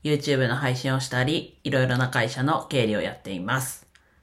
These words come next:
今日はですね、久しぶりに体重が九十キロを切りましたということでお話ししていきます。ちょっとテイクツー、タイトルを、ちょっと、あんまりよろしくなく噛んでしまったので、ちょっとテイクツーなんですが、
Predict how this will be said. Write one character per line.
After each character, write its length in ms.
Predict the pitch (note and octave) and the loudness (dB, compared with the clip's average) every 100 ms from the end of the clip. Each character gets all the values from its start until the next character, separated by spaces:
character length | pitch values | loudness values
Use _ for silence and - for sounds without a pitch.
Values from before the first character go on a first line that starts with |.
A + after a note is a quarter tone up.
| _ | _
今 120 | - C#3 | 0 2
日 20 | |
は 40 | |
で 80 | - | 2
す 160 | - - | -4 -10
ね、 220 | - - | -10 -12
久 200 | - C#3+ | -4 -2
し 160 | C3+ C#3 | -2 0
ぶ 140 | C3+ | 0
り 160 | B2+ B2+ | 0 0
に 320 | D#3 E3+ - | 0 -2 -6
体 240 | - A#2 B2 | -4 -2 -2
重 220 | A2 G#2 | -2 -2
が 300 | F#2+ C#2 B2+ | -2 -4 -6
九 160 | - D3 | -2 -2
十 140 | D#3 | -2
キ 220 | D3+ D3 | -4 -2
ロ 180 | B2 A#2 | 0 0
を 460 | F#2+ D#2 - - - | -2 -4 -8 -14 -10
切 140 | C3+ | -4
り 40 | C#3+ | -2
ま 140 | E3+ | -2
し 80 | E3+ | -2
た 100 | - | -4
と 220 | - A2 | -8 -12
い 20 | |
う 40 | G2 | -10
こ 100 | A#2+ | -10
と 100 | F#2+ | -8
で 100 | F#2 | -8
お 60 | |
話 400 | A#2+ A2 A#2+ A#2+ | -6 -4 -4 -6
し 60 | - | -8
し 40 | |
て 120 | - | -8
い 80 | G#2 | -10
き 180 | - F#2 | -10 -8
ま 220 | G#2 C3+ | -2 0
す。 280 | - - - _ _ - | 0 -2 -10 _ _ -10
ち 80 | C#3 | -6
ょ 60 | |
っ 20 | |
と 100 | C3+ | -6
テ 140 | C3 - | -4 -6
イ 80 | - | -6
ク 80 | |
ツ 160 | - - | -12 -14
ー、 40 | |
タ 140 | - B2 | -6 -6
イ 80 | - | -2
ト 120 | B2 | 0
ル 200 | A2 E2+ | 2 0
を、 180 | F2+ - - - - - - _ _ _ _ - | 0 -4 -20 -20 -20 -20 -20 _ _ _ _ -8
ち 60 | |
ょ 60 | - | -8
っ 80 | - | -6
と、 400 | - D#2 - - _ _ _ - - - _ _ _ _ _ _ - | -4 -4 -6 -12 _ _ _ -20 -20 -20 _ _ _ _ _ _ -12
あ 80 | C3+ | -2
ん 80 | C3 | 0
ま 120 | B2 | 2
り 100 | B2 | 4
よ 100 | B2 | 4
ろ 120 | B2+ | 4
し 80 | B2+ | 0
く 140 | - | -6
な 140 | - G#2 | -10 -10
く 120 | - | -12
噛 180 | - - | -10 -8
ん 60 | |
で 80 | - | -8
し 160 | - - | -10 -10
ま 80 | - | -12
っ 100 | - | -10
た 80 | |
の 80 | E2+ | -10
で、 120 | D2 | -8
ち 80 | - | -10
ょ 20 | |
っ 40 | - | -12
と 80 | - | -6
テ 100 | A#2 | -6
イ 80 | - | -6
ク 80 | |
ツ 100 | - | -10
ー 40 | - | -12
な 100 | - | -12
ん 20 | |
で 80 | - | -12
す 120 | - | -12
が、 360 | C3 C3 A2 B2+ | -4 -2 -2 -4